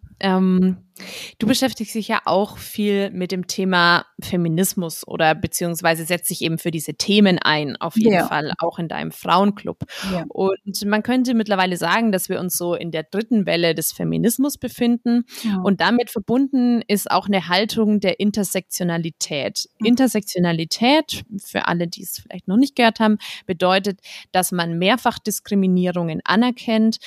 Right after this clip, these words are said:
Speaker 1: und in dem Kampf um die Gleichberechtigung mitdenkt.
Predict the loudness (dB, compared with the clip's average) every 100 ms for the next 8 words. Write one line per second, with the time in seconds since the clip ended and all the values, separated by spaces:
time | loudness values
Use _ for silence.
0 | -18 -12 0 0 2 0 2 4 0 0
1 | 2 2 0 0 0 0 0 0 0 -2
2 | 0 -2 -4 -4 0 2 2 2 2 0
3 | -4 -4 -4 -6 -8 -10